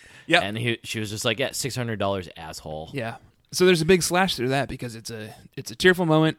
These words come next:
Speaker 1: and a burn of the week, and it was one of the most beautiful moments in this book, which
Speaker 2: Yeah.
Speaker 1: was totally devoid of beautiful moments.
Speaker 2: I
Speaker 1: Or
Speaker 2: have
Speaker 1: moments at all.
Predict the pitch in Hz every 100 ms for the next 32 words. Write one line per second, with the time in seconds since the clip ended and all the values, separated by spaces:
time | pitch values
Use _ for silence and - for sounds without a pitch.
0 | _ 175 185 160 131 127 127 113 107 -
1 | - _ - 110 98 101 104 127 139 135
2 | 123 - 107 110 113 110 107 104 107 -
3 | 147 - _ _ _ _ 104 110 113 92
4 | - - 120 117 110 104 101 101 113 110
5 | 117 127 117 - - - _ - 147 151
6 | 147 147 156 127 98 78